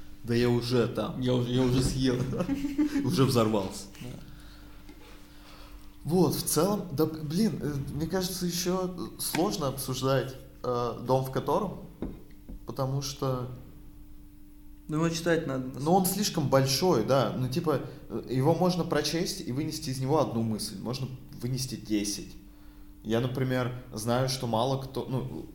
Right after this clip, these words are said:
Speaker 1: вот в кругу, да, с кем я читал, мало кто вообще обратил внимание на то, что, похоже, м, вот все вот это существование, да, от детства сфинкса, когда его называли кузнечик, до вот того, как он выходит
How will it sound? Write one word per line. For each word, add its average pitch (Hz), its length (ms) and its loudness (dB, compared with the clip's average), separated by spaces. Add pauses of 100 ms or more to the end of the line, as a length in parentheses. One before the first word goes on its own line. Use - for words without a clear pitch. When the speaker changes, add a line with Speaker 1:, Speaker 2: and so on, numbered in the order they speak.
(560)
Speaker 1:
вот 104 180 -2
в - 120 -12
кругу, 113 360 -2
да, 101 180 0
с - 100 -4
кем 110 200 -4
я 104 80 -2
читал, 113 360 -2
мало 123 340 2
кто 131 240 0
вообще 113 580 -2 (300)
обратил 113 420 0
внимание 113 480 -2
на 107 160 -4
то, 117 260 -2
что, 131 200 -6
похоже, 110 680 -4 (520)
м, 104 460 -8 (360)
вот 104 220 -6
все 127 280 2
вот 104 200 0
это 104 180 -4
существование, 110 960 0
да, 107 340 -4
от 104 360 -6
детства 110 560 -2
сфинкса, 104 800 -8 (200)
когда 104 200 0
его 101 120 0
называли 104 400 -2
кузнечик, 104 760 -4
до 107 140 0
вот - 280 -4
того, 107 260 0
как 98 240 -10
он 98 220 -8 (380)
выходит 101 720 -4